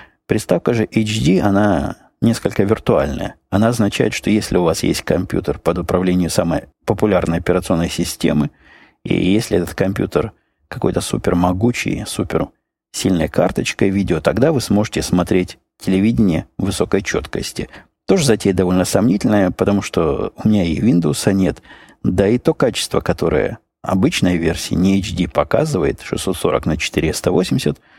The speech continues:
мне кажется, для телевидения вполне и вполне достойное качество при просмотре, конечно, на маленьком экране.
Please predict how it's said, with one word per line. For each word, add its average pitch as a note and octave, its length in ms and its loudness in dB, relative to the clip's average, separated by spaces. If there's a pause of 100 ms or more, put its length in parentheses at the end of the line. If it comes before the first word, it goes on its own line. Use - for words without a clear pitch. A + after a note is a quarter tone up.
(200)
мне G#2+ 280 2
кажется, F2 400 0
для D#2+ 280 0
телевидения F#2 640 0
вполне E2+ 640 -2 (500)
и - 100 -2
вполне F2+ 360 0
достойное D#2+ 540 -2
качество - 420 -2
при F#2 320 -2 (160)
просмотре, G#2 640 0 (260)
конечно, D#2+ 440 -2
на D#2+ 80 2
маленьком E2+ 500 -2
экране. - 380 -2